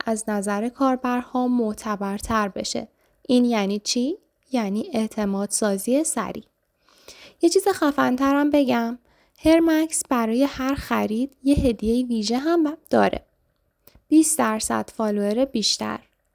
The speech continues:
کاملاً رایگان. این یعنی یه خرید خیلی به صرفه که باعث می‌شه بیشتر بدرخشی.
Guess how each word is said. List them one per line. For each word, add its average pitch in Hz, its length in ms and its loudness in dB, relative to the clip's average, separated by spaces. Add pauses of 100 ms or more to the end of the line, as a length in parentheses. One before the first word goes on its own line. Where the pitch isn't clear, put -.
(180)
کاملاً 208 600 0
رایگان. - 360 -8 (840)
این 320 240 6
یعنی 240 600 -2
یه 311 120 2
خرید 240 640 -2
خیلی 277 640 2
به 254 180 0
صرفه 233 760 -2
که 294 200 -2
باعث 226 460 0
می‌شه 277 300 0
بیشتر 226 460 -2
بدرخشی. - 800 -8